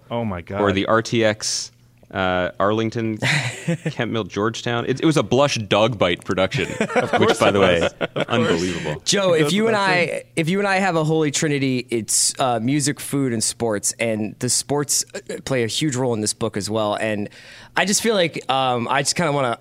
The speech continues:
Speaker 3: clear out and let you play iso ball here and talk a little bit,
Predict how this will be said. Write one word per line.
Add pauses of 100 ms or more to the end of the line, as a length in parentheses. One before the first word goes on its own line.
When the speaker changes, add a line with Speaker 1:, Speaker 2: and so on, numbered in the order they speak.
(140)
Speaker 3:
clear
out
and
let
you
play
iso
ball
here
and
talk
a
little
bit,